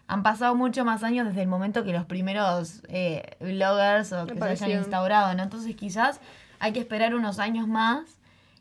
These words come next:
Speaker 1: y ver como si efectivamente un, un youtuber que de verdad tuvo este boom ahora, a ver si en un par de años, en, no sé, diez, quince años,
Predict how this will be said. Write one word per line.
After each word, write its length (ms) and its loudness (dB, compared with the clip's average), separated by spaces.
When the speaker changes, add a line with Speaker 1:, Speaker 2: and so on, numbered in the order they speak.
Speaker 1:
y 120 0
ver 220 6
como 340 4
si 160 -8
efectivamente 800 2
un, 380 -2
un 180 -2
youtuber 580 0
que 280 2
de 280 -2
verdad 320 4
tuvo 140 0
este 220 -2
boom 240 -2
ahora, 360 6
a 200 4
ver 140 0
si 140 -6
en 160 0
un 120 0
par 140 0
de 120 2
años, 400 -2
en, 320 -4
no 120 -2
sé, 180 2
diez, 260 -2
quince 260 -6
años, 380 -2